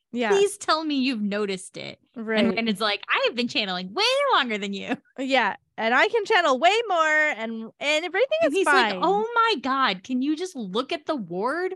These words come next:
Speaker 1: Yeah.
Speaker 2: It's being weird."
Speaker 1: Yep.
Speaker 2: And then he does, he notices that, like, there's, like, the literal strands of, like, channeling are, or the power are, like,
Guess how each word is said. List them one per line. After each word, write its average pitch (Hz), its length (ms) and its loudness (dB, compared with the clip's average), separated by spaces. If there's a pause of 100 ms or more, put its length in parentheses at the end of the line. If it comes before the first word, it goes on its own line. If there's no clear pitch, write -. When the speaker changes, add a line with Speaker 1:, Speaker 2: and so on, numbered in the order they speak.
(120)
Speaker 1:
Yeah. 208 520 -2
Speaker 2:
It's 208 100 -6
being 320 580 2
weird." 233 500 2 (600)
Speaker 1:
Yep. 202 240 -8 (800)
Speaker 2:
And 254 100 -4
then 302 80 -2
he 330 140 -6
does, 381 240 -4
he 277 100 -4
notices 269 480 -6
that, - 180 -6
like, 202 280 -8
there's, 202 200 -6
like, 196 220 -8 (300)
the 214 140 -2
literal 262 680 0
strands 220 1040 -6
of, 190 420 -4 (1200)
like, 196 200 -4
channeling 196 760 -4
are, 180 460 -4
or 202 100 -6
the 185 160 -6
power 196 480 -4
are, 180 200 -6
like, 175 260 -10